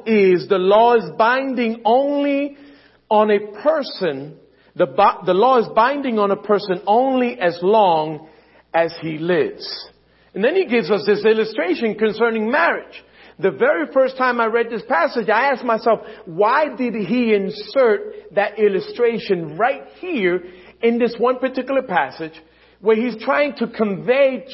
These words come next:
truth about our salvation in Jesus Christ?" Jesus died, we accepted him, and we therefore experience salvation, but he's talking about marriage.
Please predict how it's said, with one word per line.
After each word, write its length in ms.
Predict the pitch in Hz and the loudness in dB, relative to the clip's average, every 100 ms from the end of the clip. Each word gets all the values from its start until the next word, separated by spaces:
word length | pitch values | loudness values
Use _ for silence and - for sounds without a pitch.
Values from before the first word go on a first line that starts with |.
| - | -4
truth 440 | 339 349 214 180 - - - - | 2 4 2 -2 -8 -20 -20 -4
about 420 | 202 196 202 208 202 | -2 4 4 4 2
our 340 | 202 247 247 | 2 4 2
salvation 1040 | - - 240 226 185 285 302 202 - 185 190 190 | -2 0 2 2 2 0 0 -4 -2 -2 -2 -2
in 240 | 214 208 | 0 0
Jesus 420 | 170 196 196 214 | -4 -6 -4 -4
Christ?" 560 | - 320 - - - - _ _ _ - - 139 | -4 -6 -6 -10 -18 -20 _ _ _ -20 -20 -6
Jesus 540 | 170 247 202 208 151 | 0 2 2 0 0
died, 500 | 277 277 202 175 180 - - | 2 4 4 2 -4 -14 -12
we 220 | 170 214 | -2 2
accepted 640 | 208 202 - 294 - 214 170 | 2 0 -2 -2 -2 -4 -4
him, 340 | 139 139 147 190 _ _ - - | -4 -8 -10 -18 _ _ -20 -4
and 180 | 208 208 | -2 0
we 140 | 214 | 0
therefore 420 | 208 233 233 233 | 0 0 0 0
experience 520 | 196 - - 226 202 196 | 0 -2 -2 0 0 0
salvation, 560 | 208 196 285 285 226 180 | 0 2 0 0 -6 -2
but 120 | 214 | -2
he's 140 | 233 | -2
talking 300 | - 240 233 | -2 -2 -2
about 200 | 220 226 | 0 0
marriage. 500 | 240 320 320 180 - | 2 0 2 0 -6